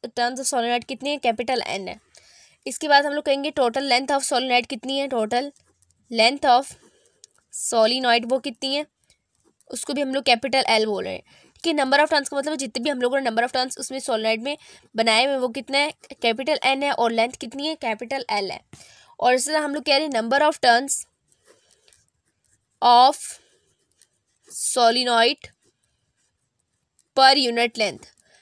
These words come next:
per unit length के हिसाब से हम लोग देखना चाह रहे हैं कि वो कितना होगा। तो उसके लिए हम लोग करेंगे क्या कि स्मॉल एन लिखेंगे और इसको स्मॉल एन को क्या करेंगे, मैं होप so आपको नज़र आ रहा हो,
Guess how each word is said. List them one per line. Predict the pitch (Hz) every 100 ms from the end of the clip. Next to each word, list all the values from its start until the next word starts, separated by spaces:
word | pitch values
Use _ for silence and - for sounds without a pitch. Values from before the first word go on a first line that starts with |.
| _ _ -
per | 311
unit | 330 311 320
length | 262 277 -
के | 330
हिसाब | 285 294 226
से | 226 294
हम | 262
लोग | 269
देखना | 254 262
चाह | 247 254
रहे | 233
हैं | 269
कि | 294
वो | 240
कितना | 247 240 262
होगा। | 269 240 254 294 - - - _ _ -
तो | 277
उसके | - 339
लिए | 320
हम | 302
लोग | 294
करेंगे | 294 254 294 302
क्या | - 262 247
कि | 247 277 277 294 - - _ _ -
स्मॉल | - 262 247 277 -
एन | 285 294
लिखेंगे | 302 320 302 320
और | - 254
इसको | 262 302
स्मॉल | 285 262 247 269 -
एन | 277
को | 277 285
क्या | 277 254
करेंगे, | 269 262
मैं | 277 - -
होप | 254 233
so | - 285
आपको | 262 -
नज़र | 262 208 233
आ | 262
रहा |
हो, | 254